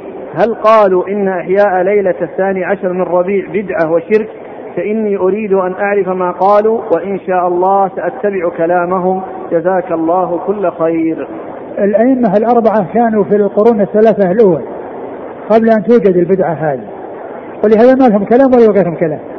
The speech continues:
Speaker 2: لأنه ما وجد يعني هذا الشيء حتى يتكلم فيه، لم يوجد هذا الشيء حتى يتكلموا فيه، ما جاء عنهم ولا عن غيرهم،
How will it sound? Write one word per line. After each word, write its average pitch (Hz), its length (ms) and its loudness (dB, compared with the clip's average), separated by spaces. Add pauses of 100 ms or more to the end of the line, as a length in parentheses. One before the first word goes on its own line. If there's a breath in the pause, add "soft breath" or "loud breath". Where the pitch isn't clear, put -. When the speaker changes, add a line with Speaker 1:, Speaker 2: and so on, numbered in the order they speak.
(1000)
Speaker 2:
لأنه 190 420 0
ما 269 160 6
وجد 202 300 4
يعني 185 160 0
هذا 202 200 4
الشيء 196 180 2
حتى 196 260 2
يتكلم 170 380 0
فيه، 147 160 -6 (1200)
لم 208 240 2
يوجد 202 400 6 (400)
هذا 202 220 4
الشيء 214 200 4
حتى 208 260 4
يتكلموا 180 420 2
فيه، 151 160 -2
ما 262 180 4
جاء 208 180 4
عنهم 277 220 4
ولا 277 160 6
عن 214 140 2
غيرهم، 180 300 2